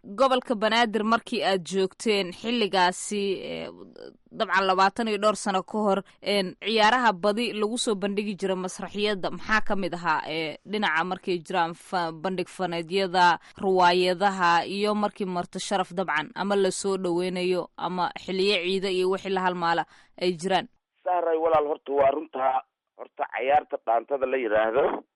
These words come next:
Speaker 2: ciyaarta bullada la yiraahdo, ciyaarta beerleyda la yiraahdo, eh,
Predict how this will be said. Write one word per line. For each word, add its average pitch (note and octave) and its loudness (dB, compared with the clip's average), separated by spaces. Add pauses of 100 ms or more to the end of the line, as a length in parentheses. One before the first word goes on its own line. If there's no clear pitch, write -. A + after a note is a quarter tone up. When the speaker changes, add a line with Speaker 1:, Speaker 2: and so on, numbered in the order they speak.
(320)
Speaker 2:
ciyaarta B2+ 0
bullada A#2+ 2
la A2+ 2
yiraahdo, G#2+ 0 (600)
ciyaarta B2+ -4
beerleyda A#2 -2
la A#2+ 0
yiraahdo, A2 0 (720)
eh, G#2+ -2